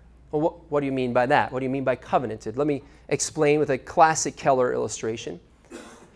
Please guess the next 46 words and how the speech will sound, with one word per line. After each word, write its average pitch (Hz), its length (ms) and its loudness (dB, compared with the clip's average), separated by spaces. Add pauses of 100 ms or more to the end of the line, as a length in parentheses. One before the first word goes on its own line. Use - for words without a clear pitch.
(220)
In 214 120 10
a 208 40 10
consumer 262 600 4
relationship, 180 760 4
right, 165 260 4 (120)
s-, - 260 -10
a 151 80 2
consumer 185 540 2
relationship, 151 560 0
you 180 100 0
have 180 380 4 (240)
a 165 100 6
vendor 214 640 4 (360)
and 180 120 0
you 185 80 0
have 175 160 2
a 175 60 6
provider, 147 680 4 (680)
right? 196 240 4 (160)
Like 147 140 -6
an 185 80 4
iPhone. 160 500 4 (500)
You 127 60 -18
go 156 160 4
to 165 160 6 (160)
A 180 140 4
T 190 160 2
and 185 100 2
T 208 200 0
and 190 100 0
say, 175 260 2
"I 202 220 8
want 196 240 8
an 185 40 4
iPhone." 175 420 4
You - 340 -18
get 185 140 4
the 190 60 4
iPhone. 151 260 6
It's - 120 -8
a 135 60 -6
consumer 240 640 0
relationship 190 520 2
between 160 260 -2
a 147 40 2
vendor 208 560 6